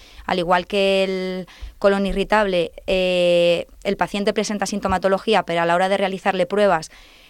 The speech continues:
no hay evidencia objetiva de decir, pues mira, tiene alterada esta analítica o tiene alterada esta endoscopia, tiene alterado algo, o sea, no hay nada alterado.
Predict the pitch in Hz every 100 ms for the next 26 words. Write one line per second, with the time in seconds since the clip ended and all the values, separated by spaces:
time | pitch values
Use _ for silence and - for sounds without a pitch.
0 | _ 185 185 185 190 190 208 208 202 190
1 | 202 220 - 180 170 190 - - 156 208
2 | 196 165 165 - 196 - 170 160 180 170
3 | 156 - - - - 180 190 202 196 208
4 | 226 208 190 185 185 170 160 160 185 185
5 | 190 190 214 214 196 180 - 185 180 165
6 | 160 - 180 185 202 190 190 170 180 202
7 | 226 277 196 175 175 175 180 175 175 175
8 | 190 175 170 175 170 202 226